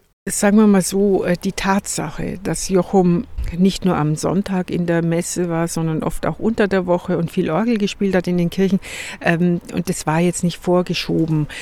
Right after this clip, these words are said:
Also er war schon überzeugter Katholik und hat sogar missioniert. Es gibt sogar Leute in Hamburg, die er zum Katholizismus überredet hat. Ähm, er war da schon wirklich, ähm, mehr als überzeugt, ja. Aber, äh,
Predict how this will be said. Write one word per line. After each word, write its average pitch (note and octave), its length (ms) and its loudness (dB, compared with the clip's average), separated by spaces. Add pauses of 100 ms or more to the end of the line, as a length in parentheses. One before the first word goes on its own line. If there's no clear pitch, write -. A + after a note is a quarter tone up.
(120)
Also E3 240 -2
er E3+ 140 2
war E3+ 160 4
schon F#3+ 240 2
überzeugter F#3 760 0
Katholik F3+ 560 2
und G3 160 2
hat F#3 140 -2
sogar F3+ 300 0
missioniert. F#3 840 4
Es - 140 -8
gibt - 200 -6
sogar F3 240 -2
Leute E3+ 320 2
in F#3 160 4
Hamburg, G3+ 360 2
die F#3+ 80 2
er F#3 100 0
zum F#3 160 -2
Katholizismus F3+ 1000 -4
überredet E3+ 600 0
hat. A#3 160 4 (640)
Ähm, F#3 460 6 (240)
er F3+ 160 -2
war F3+ 160 0
da F#3 180 0
schon G#3+ 400 2 (160)
wirklich, A3 600 -2
ähm, F3+ 880 0
mehr G#3 240 4
als F3+ 180 -2
überzeugt, E3+ 720 -2
ja. E3+ 220 -2 (580)
Aber, F3+ 520 4 (640)
äh, A#3+ 120 -4